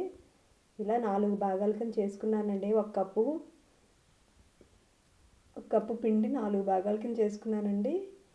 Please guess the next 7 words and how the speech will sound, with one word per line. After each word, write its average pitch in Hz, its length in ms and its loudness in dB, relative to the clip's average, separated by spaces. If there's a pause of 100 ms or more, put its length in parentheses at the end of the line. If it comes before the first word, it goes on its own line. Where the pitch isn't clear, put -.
(280)
ఈ 233 60 0
విధంగా 214 400 4
పలుచగా, 220 580 2
కొద్దిగా 208 420 0 (720)
మరీ 214 240 2
మందంగా 208 540 4
కాకుండా, 214 540 0